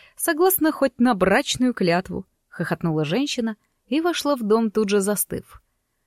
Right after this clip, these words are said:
Там на нас смотрел Улгур, стоя у лестницы и облокотившись на перила, он смерил леди заинтересованным взглядом, а она расправила плечи. «Хм, пожалуй, с брачной клятвой я несколько погорячилась».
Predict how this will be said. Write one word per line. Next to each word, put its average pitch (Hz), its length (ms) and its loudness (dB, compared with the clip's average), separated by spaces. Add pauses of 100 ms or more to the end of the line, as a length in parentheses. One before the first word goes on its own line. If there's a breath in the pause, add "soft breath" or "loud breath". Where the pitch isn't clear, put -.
(240)
Там 196 300 4
на 254 120 0
нас 233 220 0
смотрел 233 500 0
Улгур, 226 500 0
стоя 202 360 2
у 196 100 6
лестницы 196 500 0
и - 40 2
облокотившись 190 680 -2
на 220 100 -2
перила, 262 420 -2 (320 soft breath)
он 254 180 2
смерил 233 380 2
леди 202 340 2
заинтересованным 160 760 -2
взглядом, 202 520 -2 (280)
а 208 160 2
она 175 160 2
расправила 196 520 0
плечи. - 460 -8 (580)
«Хм, 208 580 0 (260)
пожалуй, 214 380 4
с 196 80 0
брачной 285 460 0
клятвой 269 460 0
я 240 160 2
несколько 190 460 -2
погорячилась». 175 800 -2